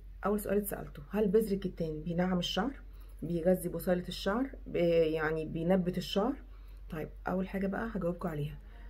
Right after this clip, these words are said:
بذر الكتان هو حلو جدًا جدًا جدًا كنعومة وطراوة للشعر، للشعر الخارجي بس، لكن كبصيلة الشعر في ناس بيجي معاها وبينعم شعرها وبيغذيه،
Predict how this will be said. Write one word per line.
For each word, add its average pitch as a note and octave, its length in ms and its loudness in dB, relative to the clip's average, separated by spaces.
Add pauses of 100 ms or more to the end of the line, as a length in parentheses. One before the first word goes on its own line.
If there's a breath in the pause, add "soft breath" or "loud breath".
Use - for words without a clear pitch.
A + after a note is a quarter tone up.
(100)
بذر G3+ 240 4
الكتان G3 680 0
هو E3+ 160 0
حلو F#3 280 4
جدًا F3 260 0
جدًا F3 340 2
جدًا F3+ 480 4 (420 loud breath)
كنعومة F3+ 640 4 (100)
وطراوة F3+ 640 2
للشعر، F#3 520 0 (180)
للشعر F#3 480 4
الخارجي F3+ 600 4
بس، F3 380 -2 (320 loud breath)
لكن G3 320 2
كبصيلة E3+ 560 -2
الشعر A#3+ 400 0 (440 loud breath)
في A3+ 160 6
ناس G3 300 6
بيجي F3+ 260 2
معاها F3+ 400 0
وبينعم F#3 480 2
شعرها E3+ 380 0
وبيغذيه، F#3 680 4